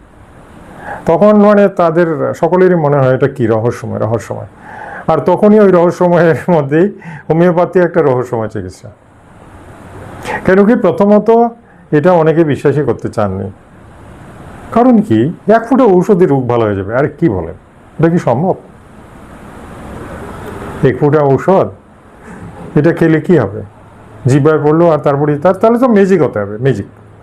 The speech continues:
কিন্তু সত্যি সত্যি এটাই ম্যাজিক। আর এটার দ্বারা অনেক অবিশ্বাস্য রোগ ব্যাধি, যেগুলো বিশ্বাসই করা যায় না, সেগুলো ভালো করতে পেরেছে হোমিওপ্যাথি।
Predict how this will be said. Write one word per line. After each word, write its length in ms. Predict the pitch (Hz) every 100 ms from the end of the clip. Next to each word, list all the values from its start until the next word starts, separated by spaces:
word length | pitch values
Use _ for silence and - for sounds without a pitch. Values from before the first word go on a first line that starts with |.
| - - - - - - - - -
কিন্তু 180 | 131
সত্যি 360 | 135 135 139 165
সত্যি 400 | 139 160 - 117
এটাই 260 | 98 131 151
ম্যাজিক। 320 | 113 104 90 - - - - - - - - - - -
আর 60 | 135
এটার 320 | 135 151 160
দ্বারা 320 | 160 143 95 - _ _ - - - - - - - - - - - 143
অনেক 440 | 151 202 233 180
অবিশ্বাস্য 640 | 147 175 - - 190 - 156
রোগ 240 | 117 101
ব্যাধি, 360 | 92 92 80 92 -
যেগুলো 420 | 117 123 135 151
বিশ্বাসই 540 | 117 110 - 175 165 170
করা 240 | 123 113
যায় 120 | 110
না, 120 | 101
সেগুলো 340 | 104 113 120 131
ভালো 180 | 101 101
করতে 240 | 101 -
পেরেছে 300 | 104 98 -
হোমিওপ্যাথি। 500 | 110 101 95 95